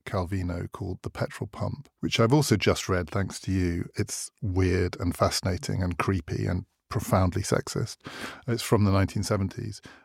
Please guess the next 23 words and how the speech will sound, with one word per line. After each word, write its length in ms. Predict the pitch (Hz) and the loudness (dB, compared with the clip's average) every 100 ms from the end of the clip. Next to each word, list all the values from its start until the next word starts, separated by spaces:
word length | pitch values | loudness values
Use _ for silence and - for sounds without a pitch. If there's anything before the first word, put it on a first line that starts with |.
| _ | _
But 120 | 131 120 | 4 4
it 120 | 123 | 4
touched 300 | 151 - 139 | 2 4 2
on 100 | 120 | 2
something 280 | 131 120 117 | 2 2 4
that 120 | 120 | 4
I 80 | 117 | 4
think 280 | 165 147 | 2 2
is 140 | 135 - | 0 4
there 180 | 120 113 | 4 6
in 80 | 104 | 4
Dallas 400 | 104 110 117 110 | 6 4 2 2
and 100 | 107 | 2
is 180 | 110 | 2
in 200 | 110 110 - | 2 2 2
a 40 | 107 | 0
lot 160 | 107 | 0
of 80 | - | 0
these 180 | 104 98 - | -4 -4 -2
oil 180 | 104 101 | -2 -2
fictions, 640 | - - - 117 117 - | -6 -8 -6 -6 -6 -6
which 260 | 113 - | -6 -2
is 360 | 107 104 101 | 0 0 -2